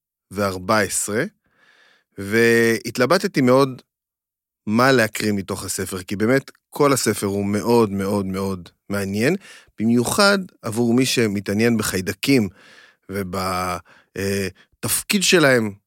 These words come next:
בגוף שלנו, והשמירה על האיזון ביניהם בגוף שלנו, ודווקא בחרתי מתוך הספר את הפרק שעוסק בצרבת, בגלל שזה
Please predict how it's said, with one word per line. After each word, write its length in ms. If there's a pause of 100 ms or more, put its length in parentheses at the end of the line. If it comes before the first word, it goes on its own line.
(640)
בגוף 340
שלנו, 540 (720)
והשמירה 1000
על 100
האיזון 640 (420)
ביניהם 460
בגוף 320
שלנו, 520 (800)
ודווקא 840
בחרתי 880
מתוך 680
הספר 640
את 160
הפרק 840
שעוסק 400
בצרבת, 1000 (720)
בגלל 540
שזה 300